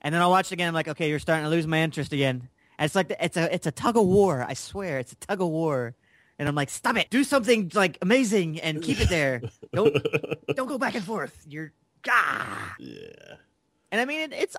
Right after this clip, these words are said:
Speaker 1: obvious what's going to happen, too, as you're watching it. You're like, They're gonna meet. Those two characters, the vampire guy and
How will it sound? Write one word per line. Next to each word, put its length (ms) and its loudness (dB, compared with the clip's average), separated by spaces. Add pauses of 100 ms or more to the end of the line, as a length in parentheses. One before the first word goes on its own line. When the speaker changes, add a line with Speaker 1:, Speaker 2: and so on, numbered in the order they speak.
Speaker 1:
obvious 580 0
what's 220 -2
going 380 2
to 100 2
happen, 640 -2
too, 480 2
as 220 2
you're 100 -2
watching 400 2
it. 100 -10
You're 140 -2
like, 320 2
They're 160 6
gonna 280 6
meet. 380 2
Those 280 2
two 140 0
characters, 800 2
the 80 -6
vampire 580 4
guy 420 4
and 500 -2